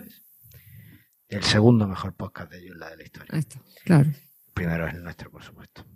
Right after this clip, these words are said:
Speaker 2: Obvio.
Speaker 1: <laughs> Bueno, el caso es que, bueno, ese no lo he probado, pero también es un, básicamente todas estas cuatro, tanto Gantry, Youthin, Helix y Asteroid, son diseñadores de páginas, ¿vale? Tú ahí puedes poner las columnas y las cosas como tú quieras.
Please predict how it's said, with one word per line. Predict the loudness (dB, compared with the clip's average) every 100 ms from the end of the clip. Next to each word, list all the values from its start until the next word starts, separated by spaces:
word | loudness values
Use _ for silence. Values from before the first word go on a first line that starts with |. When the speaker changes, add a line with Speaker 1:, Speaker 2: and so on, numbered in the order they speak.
| -4
Speaker 2:
Obvio. | 4 8 8 6 4 4 4 2 0
Speaker 1:
<laughs> | _ _ _ _ -20 -20 -20 -20 _ _ _ _ _ 0
Bueno, | 4 4 2 -10 _ _ _ _ _ _ _ _ _ -8 2
el | 4
caso | 4 4 4
es | 2
que, | 4 4 6
bueno, | 6 2 0
ese | -2 2
no | 4
lo | 4
he |
probado, | 4 4 4
pero | 4 4 4
también | 4 6 6 6
es | 4
un, | 2 -6 -10 -14 -16 -18 -6
básicamente | 0 2 4 4 4 4
todas | 4 4 4
estas | 2 0
cuatro, | 2 2 0
tanto | -6 -4 2
Gantry, | 2 2 -4 -6 -6 -6
Youthin, | -8 -8 -8 -8 -8
Helix | -6 -4 -2 -4 -6 -14
y | -12 -10
Asteroid, | -12 -10 -10 -10 -12 _ _
son | -2 6 8
diseñadores | 6 4 -4 -4 -8
de | -8
páginas, | -10 -10 -12 -20 _ _ _ _
¿vale? | -16 -14
Tú | -6
ahí | -4 -2
puedes | 0 0
poner | 0 0 0 0
las | -2
columnas | -2 -2 -2 -4 -4
y | -6
las | -6
cosas | -8 -10
como | -10 -10
tú | -12
quieras. | -12 -14 -16